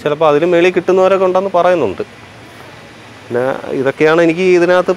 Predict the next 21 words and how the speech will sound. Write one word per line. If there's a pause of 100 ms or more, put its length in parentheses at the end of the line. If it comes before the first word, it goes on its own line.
പറയാനുള്ളൊരു, (380)
ഏ,
കാര്യങ്ങളൊക്കെ. (1800)
പിന്നെ
ഇതിനകത്ത്
വേറെ
വെച്ചതെന്ന്
വെച്ച്
കഴിഞ്ഞാൽ, (500)
ഏ, (240)
ബാക്ക്
റെസ്റ്റ്
വെച്ചു. (760)
ബാക്ക്
റെസ്റ്റ്,
ബാക്ക്
റെസ്റ്റ്
വെച്ചതെന്ന്
പറഞ്ഞു
കഴിഞ്ഞാൽ (240)
നമുക്ക്,